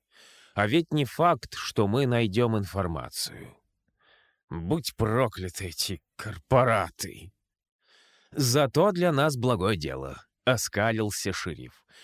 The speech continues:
"Может, удастся их кораблик увести. Военное время, если все грамотно сделать, можно оставить себе. Я заценил продукцию "Атланта", и у них есть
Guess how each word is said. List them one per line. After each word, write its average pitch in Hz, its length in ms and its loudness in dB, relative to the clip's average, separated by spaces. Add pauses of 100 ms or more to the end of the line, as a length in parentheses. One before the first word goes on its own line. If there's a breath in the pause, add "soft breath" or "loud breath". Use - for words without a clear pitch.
(160 loud breath)
"Может, 170 440 2 (160)
удастся 147 600 2 (120)
их 151 260 -2
кораблик 151 640 2
увести. 92 760 -2 (340 soft breath)
Военное 165 500 2
время, 131 500 0 (380 soft breath)
если 104 500 0
все 101 300 -2
грамотно 92 640 2
сделать, 78 800 -2 (260 loud breath)
можно 175 640 0
оставить 120 640 0
себе. 110 800 -6 (540 loud breath)
Я 123 320 4
заценил 120 540 0
продукцию 95 680 0
"Атланта", 107 880 0
и 98 180 0
у 95 140 2
них 110 280 -2
есть 117 300 -2